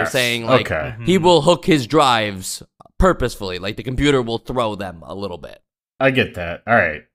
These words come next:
Speaker 1: It, it does. I guess it makes sense that they're, they're, they're counting on you and your knowledge of what you should be doing with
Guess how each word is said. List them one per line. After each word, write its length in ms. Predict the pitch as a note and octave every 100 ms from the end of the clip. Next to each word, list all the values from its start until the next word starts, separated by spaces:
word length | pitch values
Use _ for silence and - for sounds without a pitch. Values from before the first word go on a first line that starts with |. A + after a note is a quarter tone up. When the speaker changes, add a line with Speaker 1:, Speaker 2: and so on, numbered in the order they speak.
| _ _ C3
Speaker 1:
It, 160 | B2+
it 180 | D#3 B2
does. 460 | D3+ D3 B2+ - -
I 80 | C3
guess 260 | C#3 E3+ E3+
it 120 | C3
makes 260 | C#3+ B2 -
sense 540 | C#3+ C3+ B2+ - - _ _ _ _ _ _
that 480 | A#2+ A2 G2+ - _ _ _ _ _ _ _
they're, 460 | A#2 B2 E3+ D#3+ -
they're, 200 | A#2 B2
they're 220 | A#2 A2+
counting 540 | - - C#3 C3+ C3+
on 260 | C3 A#2 G2+
you 560 | G2+ A#2 B2 B2 B2 B2+ _ _
and 200 | G#2+ A2
your 100 | G#2
knowledge 680 | G2+ G2 G2+ A2 A2+ A2 G#2+
of 380 | A2+ G#2+ G#2 F2+
what 200 | G2+ -
you 160 | G#2 F2+
should 360 | - B2 B2
be 120 | A#2+
doing 680 | A#2+ A#2 A#2 A#2+ A#2 A#2 A#2 - _ _ _
with 560 | G2+ G#2+ A2 - -